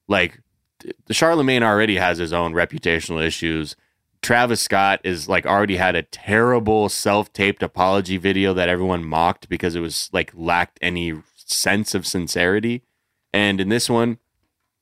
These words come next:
it was just a, it just didn't feel, it didn't feel any,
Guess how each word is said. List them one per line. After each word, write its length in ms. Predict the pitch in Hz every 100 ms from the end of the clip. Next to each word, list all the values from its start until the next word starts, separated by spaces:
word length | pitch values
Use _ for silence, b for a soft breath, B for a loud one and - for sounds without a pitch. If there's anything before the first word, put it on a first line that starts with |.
| _
it 120 | 104
was 140 | 117 107
just 180 | 110 -
a, 120 | 95 87 _ _ _ _
it 160 | - 117
just 200 | 156 -
didn't 200 | 127 127
feel, 400 | - 127 110 98 _ _ _ _ -
it 80 | 117
didn't 200 | 139 143
feel 240 | - 127
any, 280 | 120 104 120